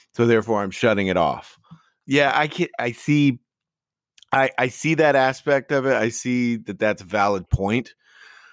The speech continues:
But at some point, man, don't we have to shut off the spigot to these people? You know what I mean? T-, shut the water off, shut the power off on these people.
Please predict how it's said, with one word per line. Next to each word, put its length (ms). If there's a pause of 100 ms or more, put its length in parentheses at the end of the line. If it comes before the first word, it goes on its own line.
(520)
But 140
at 140
some 400
point, 340
man, 300
don't 240
we 160
have 240
to 100
shut 300
off 240
the 80
spigot 560
to 120
these 220
people? 600
You 100
know 80
what 140
I 20
mean? 240
T-, 220
shut 360
the 80
water 460
off, 240
shut 300
the 80
power 480
off 260
on 160
these 220
people. 460